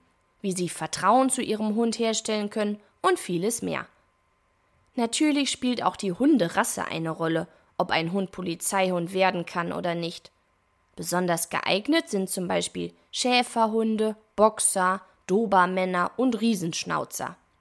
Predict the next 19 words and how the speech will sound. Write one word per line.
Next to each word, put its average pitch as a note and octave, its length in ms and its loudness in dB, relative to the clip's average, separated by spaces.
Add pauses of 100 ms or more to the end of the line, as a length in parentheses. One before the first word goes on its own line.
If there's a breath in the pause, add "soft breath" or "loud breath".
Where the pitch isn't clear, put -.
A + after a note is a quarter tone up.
(380)
Am B3 180 2
häufigsten E4+ 580 0
kommt B3+ 260 2
aber G#3+ 400 4 (200 loud breath)
der E3+ 120 -4
Schäferhund F3 840 -2
als D#3+ 180 -6
Polizeihund E3 800 -4
vor. E3 320 -4 (880)
Übrigens, C4+ 520 4 (160)
hast - 280 -4
du A3 140 0
gewusst, F3+ 540 0
wo F3+ 60 0
so F3+ 160 4
ein E3+ 200 0
Polizeihund G#3 880 0
eigentlich E3 480 -4
wohnt? G3+ 400 0